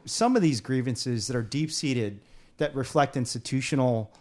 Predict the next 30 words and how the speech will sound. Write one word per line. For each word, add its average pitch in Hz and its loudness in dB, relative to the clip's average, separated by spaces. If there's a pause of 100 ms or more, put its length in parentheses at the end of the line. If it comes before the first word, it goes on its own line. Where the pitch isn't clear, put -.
(240)
biases 165 0
that 127 -2
need 147 6
to 147 4
be 127 2
rectified 120 2
and 107 -4
acknowledged. 98 -10 (480)
Uh, 139 6
and 196 8
what 208 12
I 214 12
would 185 4
probably 202 6
agree 123 2
with 226 0
you 302 4
is 135 2
that 139 2 (360)
the 151 2
punitive 190 4
way 240 4 (240)
we 147 4
try 170 4
and 175 6
address 175 4
them 190 0
is 120 0
not 120 2
helpful. 143 0